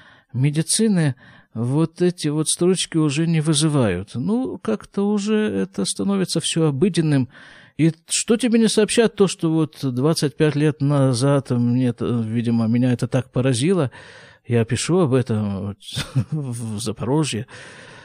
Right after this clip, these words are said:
Сейчас, ну, я, я не знаю, я бы не стал об этом писать.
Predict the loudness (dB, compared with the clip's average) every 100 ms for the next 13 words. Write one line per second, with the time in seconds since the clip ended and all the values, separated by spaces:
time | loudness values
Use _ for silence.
0 | -20 -10 -6 -4 -2 0 0 -2 0 0
1 | 0 0 -2 -2 -6 -6 -6 -4 -4 -2
2 | -4 -6 -10 -4 -4 -2 -2 -4 -2 -4
3 | -4 -4 -6 -6 -6 -6 -10